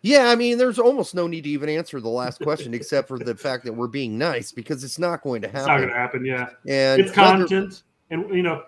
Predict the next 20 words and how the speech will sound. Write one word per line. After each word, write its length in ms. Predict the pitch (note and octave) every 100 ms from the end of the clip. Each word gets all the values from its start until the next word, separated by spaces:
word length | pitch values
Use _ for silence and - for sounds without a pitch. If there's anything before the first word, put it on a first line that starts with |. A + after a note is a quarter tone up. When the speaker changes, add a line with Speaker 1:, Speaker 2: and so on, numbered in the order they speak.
| _
Speaker 2:
despite 300 | F3 C#3+ G3
the 60 | F#3+
fact 220 | G3 F#3+
that 120 | F3+
some 200 | - F#3
po-, 260 | F#3 F3+ F#3+
some 180 | - G#3+
people 300 | A3 G#3 F#3
will 80 | E3
say 320 | - F3 E3+
that, 300 | D#3+ D#3+ E3
you 60 |
know, 180 | D3 C3+ C#3
with 140 | C#3
Berhalter 500 | G#3+ G3+ G3 G3 E3
having 220 | D#3+ D3
played 280 | C#3 D3+ D3
in 100 | A#2+
Germany 600 | - B2+ C3 C3+ C3 C3+ B2+
and 180 | A2